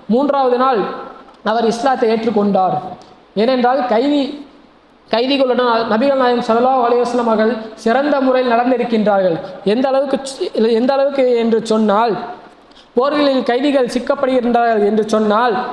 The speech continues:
அவர்களிடம் ஜிஸ்யா வரியை மட்டுமே வாங்கி கொண்டு அவர்களை விடுதலை செய்யும் முறையும் அந்த காலத்தில் தான் இருந்தது. ஆனால் இன்றைய காலத்தில் என்ன செய்கின்றார்கள்?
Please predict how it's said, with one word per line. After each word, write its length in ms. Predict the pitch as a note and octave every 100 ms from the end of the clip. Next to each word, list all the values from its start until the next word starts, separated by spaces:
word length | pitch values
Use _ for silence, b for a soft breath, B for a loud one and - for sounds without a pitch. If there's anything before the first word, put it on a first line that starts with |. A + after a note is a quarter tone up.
| -
அவர்களிடம் 560 | A3 B3 B3 B3+ C#4 A3
ஜிஸ்யா 400 | G#3 C#4+ C#4+ C4+
வரியை 240 | B3+ A#3+
மட்டுமே 460 | A3 A3+ C#4 C4+ B3
வாங்கி 300 | A3+ C4 C4
கொண்டு 220 | B3 A#3+
அவர்களை 280 | A#3+ A3+ A3
விடுதலை 320 | A3+ B3+ C#4
செய்யும் 280 | C4 B3 A3+
முறையும் 340 | A3+ B3+ C4+ G#3+
அந்த 200 | G#3+ B3
காலத்தில் 420 | B3+ B3+ B3+ B3
தான் 140 | A#3+ A3+
இருந்தது. 460 | G#3+ G#3 F#3+ E3 D#3+ B B
ஆனால் 200 | G#3+ B3+
இன்றைய 280 | B3+ C4+ C#4+
காலத்தில் 380 | C4 C4+ C4+ A#3+
என்ன 100 | B3+
செய்கின்றார்கள்? 640 | B3+ A#3+ A3+ G#3 F#3+ E3+